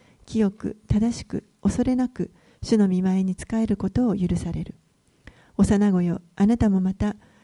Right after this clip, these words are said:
意図高き方の預言者と呼ばれよう。主の御前に先立っていき、その道を備え、神のために罪の許しによる救いの知識を与えるためである。これは、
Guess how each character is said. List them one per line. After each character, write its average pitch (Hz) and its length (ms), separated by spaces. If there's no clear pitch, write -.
意 - 100
図 214 100
高 233 240
き - 120
方 196 240
の 185 80
預 185 140
言 233 220
者 208 140
と 190 100
呼 175 120
ば 180 120
れ 180 120
よ 175 260
う。 - 40
主 226 140
の 196 120
御 185 120
前 208 220
に 214 100
先 208 260
立 233 80
っ 233 40
て - 180
い 165 100
き、 - 280
そ - 120
の 208 160
道 220 380
を - 80
備 185 360
え、 175 140
神 214 220
の 190 120
た 208 120
め 196 120
に 180 200
罪 254 240
の 185 220
許 208 80
し 233 180
に 214 120
よ 196 100
る 214 200
救 - 260
い 240 80
の 240 100
知 233 180
識 - 260
を 170 60
与 208 240
え 226 40
る 226 100
た 226 120
め 214 120
で 180 200
あ - 20
る。 - 140
こ 220 80
れ 185 120
は、 180 200